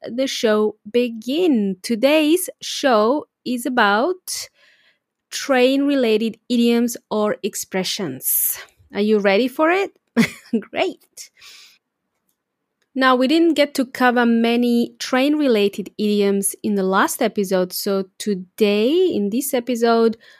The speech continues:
we'll explore a few expressions associated with train travel and, um, especially the ones being used by native speakers, okay? Something that's commonly used by native speakers.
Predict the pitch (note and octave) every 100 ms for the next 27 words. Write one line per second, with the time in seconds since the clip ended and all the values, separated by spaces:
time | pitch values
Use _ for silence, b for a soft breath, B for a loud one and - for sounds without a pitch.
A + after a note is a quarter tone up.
0 | b b b _ A#3 D4 G4 G4+ - -
1 | C4+ C4 C4 - D#4 F4 - - C4 -
2 | B3+ C4 - - - - C#4+ - D4 C#4
3 | C#4 B3+ A3 - - E4 E4 D4+ A#3+ A#3
4 | A#3 A#3 G#3+ - - G#3+ G#3+ G#3+ G#3+ G3+
5 | G#3+ G#3 G#3+ - G4+ G#4 D#4+ A#3 A3 G#3+
6 | A3 G#3 A3 G#3 G3+ G3+ G3 F#3+ F3+ F3+
7 | F#3 F#3 - - F3+ F3+ - - - -
8 | F#3 F3+ A3 G#3+ G#3+ G3 F#3 F3 - -
9 | G#3+ G#3 G3 F3+ F3 - F3 F3+ F3 F3+
10 | - b b b b b _ F#3+ F#3 F3+
11 | F3+ F#3 - - F3+ - G3 -